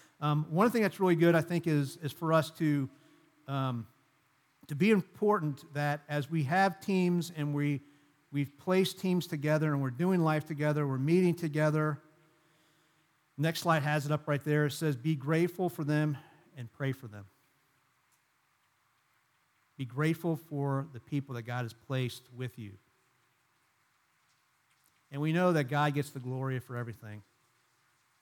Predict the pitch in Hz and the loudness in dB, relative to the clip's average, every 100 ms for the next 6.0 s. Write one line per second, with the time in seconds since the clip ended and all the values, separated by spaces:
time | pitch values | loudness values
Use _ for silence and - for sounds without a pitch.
0 | _ _ 147 143 160 170 170 131 123 123 | _ _ -8 -4 0 0 -2 -6 -6 -4
1 | 127 127 101 95 _ _ _ _ _ _ | -6 -6 -16 -20 _ _ _ _ _ _
2 | _ _ _ _ _ _ _ _ _ _ | _ _ _ _ _ _ _ _ _ _
3 | _ 151 151 151 151 143 - 143 139 147 | _ 0 0 0 -2 -2 -2 -2 -2 0
4 | 151 139 156 165 170 - 151 151 131 151 | -2 0 0 -2 -4 -2 -2 -2 -4 -4
5 | 151 156 147 131 _ _ - 160 156 - | 0 0 -2 -4 _ _ -4 -4 -4 -8